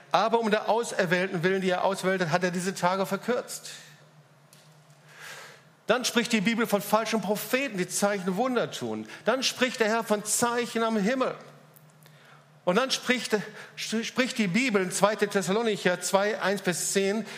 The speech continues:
dass der Mensch der Sünde kommen wird, der Antichrist, der ein globales Wirtschaftssystem aufbaut, Menschen verführt und Christen verfolgt.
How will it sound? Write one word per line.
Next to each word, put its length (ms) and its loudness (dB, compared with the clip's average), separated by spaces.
dass 300 0
der 260 2
Mensch 380 2
der 140 2
Sünde 360 0
kommen 360 0
wird, 120 0
der 220 0
Antichrist, 880 -4
der 80 4
ein 140 0
globales 760 2
Wirtschaftssystem 760 0
aufbaut, 500 0
Menschen 360 -2
verführt 480 -2
und 120 -4
Christen 380 -4
verfolgt. 640 -6